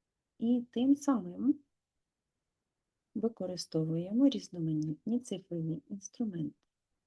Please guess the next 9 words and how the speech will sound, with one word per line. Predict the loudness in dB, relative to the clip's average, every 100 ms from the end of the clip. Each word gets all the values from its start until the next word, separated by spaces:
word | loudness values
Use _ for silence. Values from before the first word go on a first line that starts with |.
| _ _ _ _
Сьогодні | -6 -4 -2 -4 -4 -4
ви | -4 -8
подивитеся, | -8 -4 -2 0 0 -2 -6 -8 0 0
що | 0 -4 -10 -12 -14 _ _ _ _ _ _ _ -6
їх | -6 -6 -6
можна | -6 -2 -2 -2 -4 _ -8
розглядати, | -6 -2 0 2 0 -2 -10 -2 2 2 0 -20 -20 _ _ _ _ _ _ _ _ _ _
е, | -6 -2
безпосередньо | 0 0 -2 -2 -2 -2 -6 -4 -4 -4 0 2